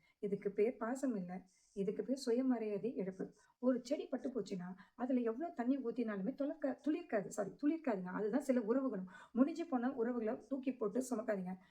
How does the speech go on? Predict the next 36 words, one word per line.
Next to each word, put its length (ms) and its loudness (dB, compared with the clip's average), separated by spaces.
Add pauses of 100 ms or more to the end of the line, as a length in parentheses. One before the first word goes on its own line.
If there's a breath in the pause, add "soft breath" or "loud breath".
(120 soft breath)
பிணம் 280 4
மாதிரி, 200 2
பிணத்தை 360 4
தூக்கி 240 0
தலையில 340 2
சுமந்தா 260 -2
என்ன 200 2
ஆகும்? 280 -4
நாத்தம் 280 -2
தான் 100 0
அடிக்கும். 260 -8 (240 loud breath)
இதுல 260 2
சாணக்கிய 320 2
நீதி 160 0
என்ன 220 0
சொல்லுது 280 -2
தெரியுங்களா? 280 0
"உன்னை 280 2
மதிக்காத 360 0
இடத்தில் 440 0 (220 loud breath)
நீ 180 0
அமிர்தமே 500 2
கொடுத்தாலும் 600 0
அது 220 0
வீண். 240 -2 (240 loud breath)
உன்னை 220 2
மதிக்கும் 380 0
இடத்தில் 360 4
நீ 120 4
விஷத்தை 360 0
கொடுத்தாலும் 600 0
அது 280 0
மருந்து." 420 0 (340 soft breath)
இன்னைக்கு 540 4
ஒரு 200 2
முடிவெடுங்க. 460 -2